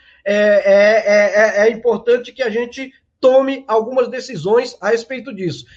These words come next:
E aí também nós fomos estudar o proletariado brasileiro. O proletariado brasileiro é um proletariado gigante, é o segundo maior proletariado do, do continente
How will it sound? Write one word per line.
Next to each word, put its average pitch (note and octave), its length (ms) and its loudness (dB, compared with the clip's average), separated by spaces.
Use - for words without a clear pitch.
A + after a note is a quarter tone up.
E D4+ 80 -4
aí D4 200 0
também C#4+ 280 -2
nós C4 180 2
fomos C4+ 220 -4
estudar B3 320 -4
o C4+ 60 0
proletariado B3 760 0
brasileiro. G#3+ 640 -2
O E4+ 160 -4
proletariado G#3 800 0
brasileiro D#3+ 720 -4
é B3+ 340 -4
um A3+ 100 -10
proletariado G#3+ 880 -4
gigante, F#3 880 -4
é A#3+ 100 -4
o B3 60 -6
segundo C4+ 920 -8
maior G#3+ 760 -2
proletariado A3 800 0
do, G3+ 320 -8
do A3 300 -8
continente B3 840 -6